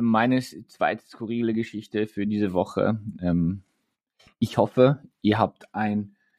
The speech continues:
angenehme, äh, eine angenehme und vor allen Dingen ein, eine schneereiche Woche, denn so wie es aussieht, könnte es zu weißen Weihnachten kommen.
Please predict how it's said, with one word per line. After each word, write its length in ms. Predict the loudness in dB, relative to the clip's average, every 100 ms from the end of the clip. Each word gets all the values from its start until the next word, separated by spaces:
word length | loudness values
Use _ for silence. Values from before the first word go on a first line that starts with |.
| _ _ _ _
angenehme, 760 | 0 2 4 4 2 2 -2 0
äh, 200 | 0 0
eine 420 | 2 2 2 2
angenehme 720 | 2 2 0 0 0 -2 -4 -6 _ _ _
und 200 | -8 -8
vor 180 | -8 -8
allen 220 | -4 -2
Dingen 260 | 0 0 -2
ein, 400 | -6 -4 -4 -4 _ _ _ -20
eine 240 | -4 0 0
schneereiche 760 | 2 4 4 4 0 -2 -8
Woche, 400 | -8 -4 -4 -4 -6
denn 400 | -6 -4 -4 -6
so 180 | -4
wie 80 | -2
es 240 | -2 -4 -6
aussieht, 580 | -2 -2 -2 -6 -8 -4
könnte 440 | 0 0 2 2
es 260 | 2 -2 -8
zu 180 | -10 0
weißen 400 | 0 0 -4 -2
Weihnachten 540 | -2 -2 -6 -6 -12
kommen. 460 | -6 -4 -2 -2 -6